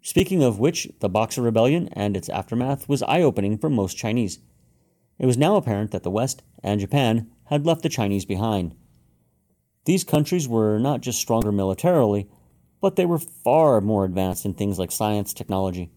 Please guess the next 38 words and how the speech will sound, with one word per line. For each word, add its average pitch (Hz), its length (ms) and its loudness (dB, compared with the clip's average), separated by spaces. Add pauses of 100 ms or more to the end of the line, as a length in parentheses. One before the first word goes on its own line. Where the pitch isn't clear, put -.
(160)
and 131 140 -2
even 113 280 -2
their 95 120 -6
standard 87 320 -4
of 85 100 -6
living. 101 300 -2 (1500)
And 110 100 -4
while 107 120 0
China 123 320 0
was 101 120 -2
slowly 123 320 2
devolving 101 440 2
into 87 160 -4
chaos, 123 500 2 (400)
Russia 180 320 0
and 135 140 0
Japan 95 400 -2
were 143 100 0
attempting 127 400 -2
to 127 100 -4
wrest 98 280 0
control 104 420 -4
over 151 220 0
Manchuria, 101 580 -2 (320)
a 127 80 -4
vast 180 460 -2
region 107 480 -2
rich 160 260 -2
in 117 220 0
mineral 101 260 0
resources, - 580 -8 (640)
a 104 80 -2
land 110 320 2
of 98 80 -6
contrasting 95 480 -6
climates 123 400 -2 (440)
the 117 80 2
region 170 540 2